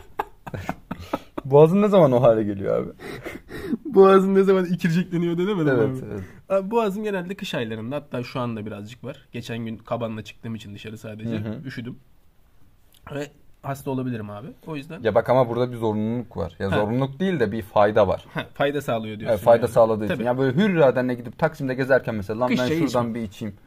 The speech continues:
Speaker 2: Yok,
Speaker 1: Saçmalık
Speaker 2: sevmem.
Speaker 1: abi, saçmalık.
Speaker 2: Sıcak çikolata içerim, marshmallow'lu.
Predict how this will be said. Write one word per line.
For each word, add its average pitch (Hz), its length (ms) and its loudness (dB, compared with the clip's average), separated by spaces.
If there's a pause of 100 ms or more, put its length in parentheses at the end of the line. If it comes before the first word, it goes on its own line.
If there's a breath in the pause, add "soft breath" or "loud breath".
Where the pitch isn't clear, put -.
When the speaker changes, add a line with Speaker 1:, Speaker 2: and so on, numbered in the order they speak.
(120)
Speaker 2:
Yok, - 320 -12
Speaker 1:
Saçmalık 117 540 0
Speaker 2:
sevmem. - 180 -8
Speaker 1:
abi, - 80 -20
saçmalık. 226 180 -4
Speaker 2:
Sıcak 156 140 -2
çikolata 107 340 -14
içerim, 117 360 -16
marshmallow'lu. 117 520 -10